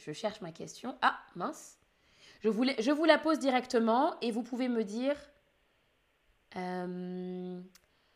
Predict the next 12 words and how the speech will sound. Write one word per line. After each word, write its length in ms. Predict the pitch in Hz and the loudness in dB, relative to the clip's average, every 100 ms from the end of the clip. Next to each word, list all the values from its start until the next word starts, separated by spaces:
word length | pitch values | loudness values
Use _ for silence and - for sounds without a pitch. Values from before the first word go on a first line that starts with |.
| _ - | _ -16
dans 460 | 160 202 240 240 - - - | 0 4 6 4 0 -10 -10
le 420 | 180 190 196 196 - | -4 0 2 0 -4
chat. 920 | - - 226 277 339 - 240 196 196 - _ _ _ _ _ _ _ _ _ - | -8 2 4 4 2 0 2 2 0 -14 _ _ _ _ _ _ _ _ _ -12
Alors, 560 | 165 165 202 233 233 | -6 -2 2 2 0
parce 280 | - 190 - | -4 -4 -4
que 120 | - | -8
je 100 | 170 | -2
ne 120 | 262 262 | 0 0
trouve 260 | - 170 | -4 -12
plus. 340 | - - 247 - 226 220 - 226 - _ _ _ | -12 -6 -6 -6 -6 -6 -6 -10 -12 _ _ _
<laughs> 640 | - - - - - - | -20 -20 -20 -20 -20 -4
Dites-moi, 640 | 202 294 247 214 160 - | 0 2 2 2 2 -2